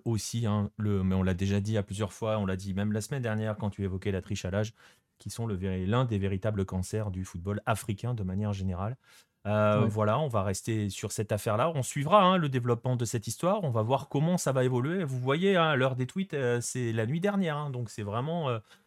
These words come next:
Speaker 1: <laughs> Voilà, quoi, c'est, euh, c'est ce matin même, c'est même début d'après-midi. Euh, donc ça, ça, ça, ça, ça démarre juste, on va voir jusqu'où cette affaire ira. Euh, on va passer à d'autres choses sur des sélections, on va terminer le Tour d'Afrique avec les sélections, justement, P M,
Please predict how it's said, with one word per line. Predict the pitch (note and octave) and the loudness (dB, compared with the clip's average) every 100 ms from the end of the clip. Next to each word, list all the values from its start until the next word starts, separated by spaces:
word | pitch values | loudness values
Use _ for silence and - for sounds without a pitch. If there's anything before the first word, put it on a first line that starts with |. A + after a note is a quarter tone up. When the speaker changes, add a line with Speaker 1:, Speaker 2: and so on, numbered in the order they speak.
| - | 2
Speaker 1:
<laughs> | C3+ G#3 - G#3 - - G#3 A2+ | 6 8 10 8 4 -16 -12 -4
Voilà, | A#2 E3 G3 C3 | 4 10 10 10
quoi, | A#2 A2 | 4 0
c'est, | - A2+ | 0 2
euh, | G#2+ G#2+ | 2 2
c'est | A#2 | 2
ce | - | 6
matin | G#3+ G#3 C#3 | 8 8 6
même, | G2+ G#2 G2+ G2+ | 4 2 2 0
c'est | G2+ A#2 | 0 0
même | A#2+ A2+ | 0 2
début | E3+ G#3 | 2 4
d'après-midi. | F3 D#3 D3 G2 - - - - | 2 0 -4 -6 -10 -18 -12 0
Euh, | G#2 | 2
donc | G#2+ A2 | 4 4
ça, | - A#2+ | 6 6
ça, | A2+ A2+ G#2+ | 6 2 2
ça, | A2+ G2+ | 0 -2
ça, | A2 G#2 | 0 0
ça | G2+ A#2 | 0 0
démarre | F#3 G#3+ E3+ | 2 4 2
juste, | D3 F#3+ E4 - | 2 2 2 2
on | E3+ | 2
va | C#3+ | 4
voir | D3+ A3 | 4 2
jusqu'où | F3+ - F#3+ | 0 -2 -2
cette | F3 D3 | 0 0
affaire | C3+ D#3 C3 - | 0 -2 -2 0
ira. | C#3 A#2+ G3+ - - - - A2+ | 2 2 2 -2 -16 -20 -6 2
Euh, | A#2+ B2+ | 4 4
on | C#3 | 4
va | F3 | 4
passer | F#3 F3 F#3 | 6 4 4
à | C#3+ | 4
d'autres | E3 - F#3 | 4 4 2
choses | E3+ G#3+ G#3+ D#3+ | 2 2 2 2
sur | - D3+ | 0 -2
des | D3 | -2
sélections, | D#3 D3+ A3+ | -2 0 2
on | |
va | B2 | 2
terminer | - G#3+ G3 G3 G3+ | 2 4 6 6 6
le | E3+ | 4
Tour | E3 D#3+ | 2 2
d'Afrique | D#3 F#3+ E3 | 2 0 0
avec | C3 A#2 | 0 0
les | A#2 | 0
sélections, | - G#3+ F#3 - G3+ C#4+ | 0 0 0 -2 -2 -2
justement, | G#3+ F3+ - F3+ G#3+ C#4+ | -2 -2 2 2 2 2
P | F3 | 2
M, | E3+ A#3+ | 2 0